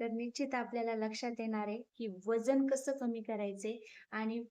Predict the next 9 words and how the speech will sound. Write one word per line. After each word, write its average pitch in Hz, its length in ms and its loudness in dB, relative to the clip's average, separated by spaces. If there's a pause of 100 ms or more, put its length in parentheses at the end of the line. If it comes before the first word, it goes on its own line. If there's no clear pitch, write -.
(120)
वजन 226 400 2
कमी 262 220 4
करत 226 400 -4
असताना 214 520 -4
भुकेवर 254 580 2
कंट्रोल 240 440 2
कसा 208 340 -6
करायचा 190 380 -4
आहे. 180 140 -10